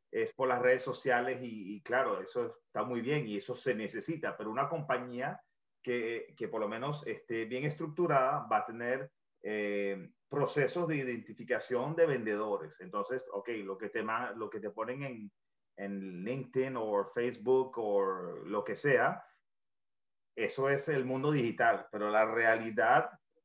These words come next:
se toma, ¿verdad? Sobre el tiempo de, eh, de reacción de recibir la mercancía, la calidad, el precio, eh,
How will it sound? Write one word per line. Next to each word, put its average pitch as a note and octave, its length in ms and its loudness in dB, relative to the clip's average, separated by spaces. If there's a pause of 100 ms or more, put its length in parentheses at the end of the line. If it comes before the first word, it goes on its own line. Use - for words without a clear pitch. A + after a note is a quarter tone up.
(120)
se B2+ 180 0
toma, C3 400 6
¿verdad? B2 360 4
Sobre A2 760 0
el G2 180 -6
tiempo B2 440 -2
de, A2 520 -2
eh, G2 220 -6
de A2 160 0
reacción A#2 520 4
de C3+ 100 4
recibir B2+ 360 2
la B2 80 2
mercancía, A#2 680 -2
la F2+ 200 -4
calidad, G#2+ 760 2 (400)
el G#2 260 -2
precio, A#2+ 960 2
eh, F#2 500 2